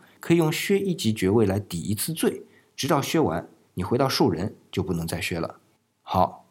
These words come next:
这是讲到爵位的用处。那我们再来想想啊，那些封了爵的老百姓的实益从哪儿来的？原来贵族手里分出来的呀。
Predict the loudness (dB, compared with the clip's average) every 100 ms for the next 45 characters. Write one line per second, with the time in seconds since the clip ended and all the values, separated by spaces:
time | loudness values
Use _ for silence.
0 | -6 -4 -2 -2 0 0 2 4 4 4
1 | 2 0 -2 -10 -12 _ 0 2 4 4
2 | 2 0 0 0 -2 -4 -10 -16 _ -2
3 | 0 2 2 0 -6 2 2 4 0 0
4 | 2 2 2 2 2 0 -2 0 0 2
5 | 2 0 0 -2 -4 -8 -4 -4 -4 _
6 | _ _ 0 4 6 6 6 6 6 4
7 | 0 0 2 2 2 2 -2 -2 -4 -4